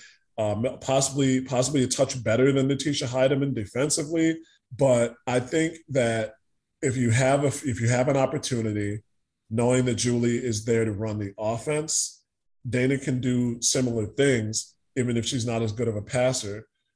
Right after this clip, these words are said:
and she's a better shooter from distance. So if you can get Dana open shots, then I think that changes the game, because we know that as much as this team is not the same three-point shooting team as they were a year ago and in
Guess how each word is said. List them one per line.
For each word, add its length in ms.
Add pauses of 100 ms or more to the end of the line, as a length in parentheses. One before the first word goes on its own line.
(200)
and 100
she's 240
a 60
better 320
shooter 300
from 200
distance. 680
So 180
if 140
you 60
can 140
get 280
Dana 200
open 320
shots, 680 (520)
then 200
I 100
think 220
that 180
changes 340
the 100
game, 360
because 320
we 100
know 300
that 160
as 120
much 200
as 100
this 140
team 280
is 140
not 220
the 80
same 320
three-point 480
shooting 300
team 260
as 100
they 120
were 200
a 80
year 260
ago 300
and 120
in 80